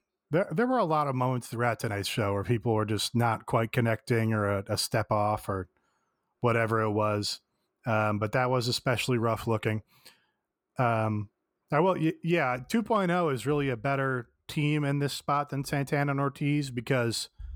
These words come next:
you know, Santana and Ortiz were, you know, had too much potential and were too good and were too over to be in that role where they were Jericho's underlings.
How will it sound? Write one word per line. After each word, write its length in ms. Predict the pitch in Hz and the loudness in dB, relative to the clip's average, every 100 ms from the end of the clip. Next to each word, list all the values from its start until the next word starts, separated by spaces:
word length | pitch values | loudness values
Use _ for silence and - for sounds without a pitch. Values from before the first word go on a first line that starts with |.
| - - _ - | -16 -20 _ 0
you 80 | |
know, 120 | 117 104 | 0 2
Santana 500 | 214 185 269 269 214 | 0 2 2 0 2
and 60 | |
Ortiz 540 | 165 139 165 151 131 120 | 0 0 0 0 -2 -2
were, 340 | 120 113 104 _ _ _ _ _ _ _ _ _ _ _ - 151 - | 0 -2 -6 _ _ _ _ _ _ _ _ _ _ _ -14 -14 -2
you 160 | 147 139 | 0 2
know, 80 | |
had 160 | 135 151 | 2 0
too 120 | 233 | 0
much 240 | 214 196 - | 0 0 -2
potential 600 | 214 156 139 - 139 131 | -2 0 -2 -2 -2 -2
and 80 | 113 | -4
were 100 | 117 | -4
too 240 | - 208 | 0 0
good 300 | 147 135 135 | 2 0 0
and 100 | 117 | -2
were 80 | 113 | -6
too 300 | - 202 143 | -2 0 2
over 400 | 131 120 123 117 _ _ - _ - | 0 0 -2 -4 _ _ -20 _ -4
to 80 | |
be 200 | 139 165 | 2 2
in 100 | 151 | 2
that 200 | 143 131 | 2 0
role 300 | 117 127 127 | 0 2 2
where 180 | 120 117 | 2 0
they 160 | 117 120 | 0 0
were 320 | 117 113 104 - | 0 -2 -4 -10
Jericho's 480 | 113 123 117 123 113 | 0 0 2 0 2
underlings. 560 | 123 127 131 131 135 | 0 0 0 0 -2